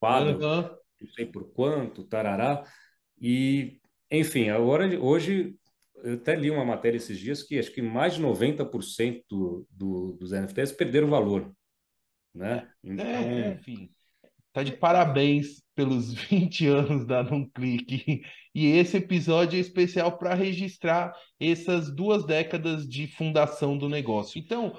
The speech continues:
Speaker 1: E
Speaker 2: Rodrigo, eu quero caminhando pro final, primeiro agradecendo muito você, é,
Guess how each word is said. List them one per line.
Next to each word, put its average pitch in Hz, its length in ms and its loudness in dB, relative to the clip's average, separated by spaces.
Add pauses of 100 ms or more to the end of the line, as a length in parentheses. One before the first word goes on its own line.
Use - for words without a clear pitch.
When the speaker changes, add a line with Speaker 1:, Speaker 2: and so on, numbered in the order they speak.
(120)
Speaker 1:
E - 80 -10
Speaker 2:
Rodrigo, 185 640 2 (100)
eu 156 80 -2
quero 208 300 4
caminhando 170 460 4
pro 156 160 -2
final, 131 440 4
primeiro 156 360 4
agradecendo 160 580 2
muito 190 500 2
você, 143 560 -2 (280)
é, 120 760 4